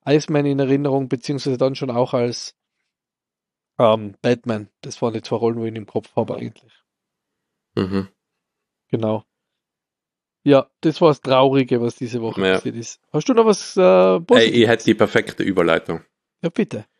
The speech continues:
Speaker 2: Mir ist etwas aufgefallen, äh, unterbewusst habe ich's gleich gewusst, und zwar
Speaker 1: Mhm.
Speaker 2: bei Top Gun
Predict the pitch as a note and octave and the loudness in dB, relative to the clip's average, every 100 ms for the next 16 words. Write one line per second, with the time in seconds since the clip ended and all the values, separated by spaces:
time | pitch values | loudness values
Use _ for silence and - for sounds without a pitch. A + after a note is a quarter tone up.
0 | _ _ G2 G2+ B2 C3 - A#2+ - A2+ | _ _ 0 0 0 -6 0 0 2 0
1 | - G#2+ - F#2+ F#2 E2+ F2 A2 - _ | 2 0 0 -2 2 2 2 -2 -12 _
2 | _ _ _ _ _ _ _ _ _ _ | _ _ _ _ _ _ _ _ _ _
3 | _ - G2 F#2+ E2+ - - D#3 G#2 F#2 | _ -4 0 2 0 -4 -4 -2 0 0
4 | F2+ - F#2 F2 - F2 - G2 C3 - | 0 0 0 0 2 0 2 0 0 -4
5 | - F#2+ - F#2+ F2+ A2 B2+ C3+ F#2 F#2 | -8 -8 -2 2 4 2 0 2 4 4
6 | - - G#2 - G2+ F#2+ A#2 B2+ | 2 0 -2 2 2 2 -2 -6